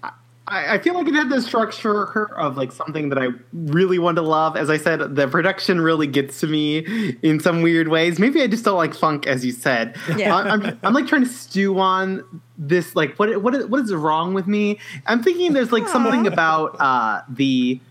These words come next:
Speaker 1: early two thousands, nineties music that I kinda grew up in that was, like, kind of, uh, like, a reaction to this, to what, what music that we're discussing.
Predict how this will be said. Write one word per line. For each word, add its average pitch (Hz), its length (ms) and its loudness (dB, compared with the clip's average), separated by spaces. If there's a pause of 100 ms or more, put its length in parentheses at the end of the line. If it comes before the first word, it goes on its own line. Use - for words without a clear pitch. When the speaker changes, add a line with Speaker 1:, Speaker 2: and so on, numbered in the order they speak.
(240)
Speaker 1:
early 202 260 2
two 196 160 -4
thousands, 156 720 -2 (160)
nineties 151 880 -2
music 147 360 -2
that 143 80 2
I 131 60 0
kinda 156 240 0
grew 151 200 2
up 160 140 -2
in 160 80 0
that 143 120 2
was, 131 120 -4
like, 131 180 -2
kind 170 280 0
of, 139 260 -4
uh, 120 260 0
like, 117 220 -6 (580)
a 147 180 2
reaction 156 920 0
to 190 180 0
this, 185 460 -2
to 190 160 2
what, 156 260 0 (180)
what 156 280 0
music 156 320 0
that 151 100 2
we're 139 140 2
discussing. 156 720 -2